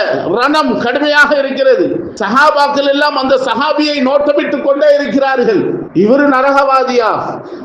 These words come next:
இவரா நரகத்திற்கு போக போகிறார்?" என்றெல்லாம் ஆச்சரியப்படக்கூடிய அளவுக்கு அந்த சஹாபியினுடைய நடத்தைகள் இருந்தது. ஆனால் கடைசியாக தன்னுடைய வேதனை தாங்க முடியாமல் அந்த சஹாபி தன்னுடைய கரத்தில் உண்டான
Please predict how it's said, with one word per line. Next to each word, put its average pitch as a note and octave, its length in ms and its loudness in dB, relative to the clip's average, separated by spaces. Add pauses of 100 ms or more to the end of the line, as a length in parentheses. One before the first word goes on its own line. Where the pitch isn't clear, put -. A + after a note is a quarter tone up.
(160)
இவரா C#4 380 4
நரகத்திற்கு D4+ 720 0
போக C#4 280 4
போகிறார்?" B3+ 600 0
என்றெல்லாம் D4 840 0 (380)
ஆச்சரியப்படக்கூடிய D4 1040 0
அளவுக்கு D#4 560 2
அந்த D4 300 4
சஹாபியினுடைய C#4 760 0 (640)
நடத்தைகள் D4+ 680 4
இருந்தது. C4 640 0
ஆனால் A#3 400 -2
கடைசியாக A3 1000 0 (200)
தன்னுடைய D#4+ 400 0
வேதனை E4 560 2
தாங்க C#4+ 340 0
முடியாமல் A#3+ 480 0
அந்த A3 200 0
சஹாபி A3 680 -2 (300)
தன்னுடைய C4+ 640 2
கரத்தில் C#4+ 500 0
உண்டான A#3+ 640 0